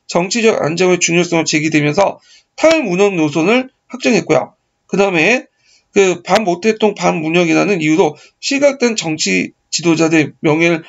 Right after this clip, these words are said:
회복하고 그다음에 제일 차 천안문 사건 판결 번복을 했죠. 그래서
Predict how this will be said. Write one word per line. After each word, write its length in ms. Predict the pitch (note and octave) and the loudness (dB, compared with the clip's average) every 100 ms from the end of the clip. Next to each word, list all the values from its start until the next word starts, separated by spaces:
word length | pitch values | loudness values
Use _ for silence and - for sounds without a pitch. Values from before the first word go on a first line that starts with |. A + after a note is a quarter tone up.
| _ - | _ -2
회복하고 800 | B3 B3+ F#3+ D#3+ D#3+ A#3 D#4 - _ _ _ | -2 0 -2 -2 2 2 0 -6 _ _ _
그다음에 360 | F#3 F#3 F#3 - - _ | 0 2 2 -2 -12 _
제일 420 | - G3 A3+ B3 | 0 2 0 -2
차 340 | - A#3 A#3 - _ - | 2 2 2 -4 _ -6
천안문 380 | C#4+ D4 C4+ | 0 2 2
사건 320 | C4 A#3 G#3+ G#3 | -2 0 0 0
판결 300 | G#3+ G3 F3 | 0 0 0
번복을 440 | D#3 E3 D#3 D3 | -2 0 2 0
했죠. 340 | D#3+ D3+ - _ _ _ _ _ | 0 -2 -4 _ _ _ _ _
그래서 340 | F#3 G3 F3 | 0 2 0